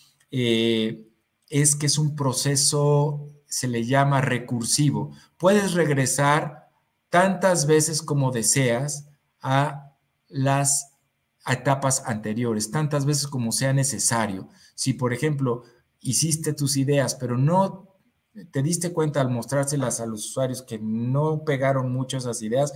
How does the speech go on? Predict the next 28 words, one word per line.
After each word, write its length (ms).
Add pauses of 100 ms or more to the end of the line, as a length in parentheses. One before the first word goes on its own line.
(240)
puedes 240
regresar 600
a 80
la 100
etapa 380
de 100
definir 560
el 100
problema 640 (360)
o 460 (180)
empatía 720
para 180
entender 600 (640)
al 140
usuario. 320
Ahorita 220
le-, 240
les 180
voy 140
a 20
explicar 580
claramente 720 (100)
cada 240
una 220
de 60
esas 260
etapas, 520
pero 280